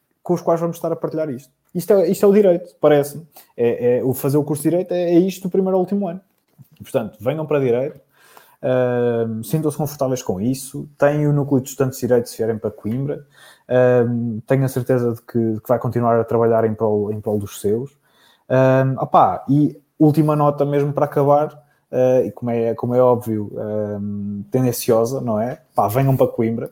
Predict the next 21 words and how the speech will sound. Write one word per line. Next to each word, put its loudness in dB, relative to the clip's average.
<laughs> -2
Venham 2
para -2
Coimbra, -2
estamos 2
à 6
vossa 2
espera, 4
eh, 6
e 2
tenho 2
a 2
certeza 2
de -8
que -14
vão -2
ser -4
muito, -4
muito -4
felizes, -6
eh, -6